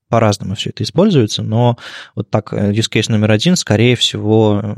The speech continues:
ну, вот в, лично в моем мире, это все-таки инструмент разработчика и около того. То есть у меня расширение, там, типа, добавить, добавить в to-do list текущую, э, ну, в мое, в мое to-do приложение, э, текущую страницу, и еще одно расширение с карандашиком, и оно вставляет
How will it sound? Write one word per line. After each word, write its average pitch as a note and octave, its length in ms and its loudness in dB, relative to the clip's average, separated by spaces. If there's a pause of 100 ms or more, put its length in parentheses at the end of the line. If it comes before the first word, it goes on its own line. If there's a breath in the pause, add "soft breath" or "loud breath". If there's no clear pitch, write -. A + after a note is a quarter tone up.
ну, G2+ 220 -4
вот G2 200 -10
в, G#2 120 -14
лично G2 300 -6
в G2 60 -10
моем F#2+ 260 -4
мире, A#2 280 -4
это - 120 -14
все-таки - 280 -10
инструмент G2 420 -4
разработчика G2+ 640 -2
и F#2+ 40 2
около G2 320 -2
того. B2+ 360 -2 (600 soft breath)
То - 80 -10
есть - 140 -10
у G#2 60 -2
меня G#2+ 180 4
расширение, G2 460 0
там, F#2+ 100 -10
типа, - 200 -8
добавить, G2+ 400 0
добавить G#2 300 2
в - 100 -14
to-do G#2+ 180 2
list F#3 260 2
текущую, G2 600 -2
э, F#2 320 -6
ну, G#2+ 140 -4
в G2+ 60 -8
мое, F#2+ 300 -2
в G2 40 -12
мое G2+ 180 2
to-do G#2+ 180 -2
приложение, A2 720 2 (100)
э, G2+ 200 -6 (100)
текущую - 340 -6
страницу, F#2 460 -4
и C3 60 2
еще B2 260 2
одно G#2+ 220 2
расширение A2 480 0
с - 40 -2
карандашиком, G2 720 0
и F#2 40 2
оно G2+ 440 0 (640)
вставляет G2 600 0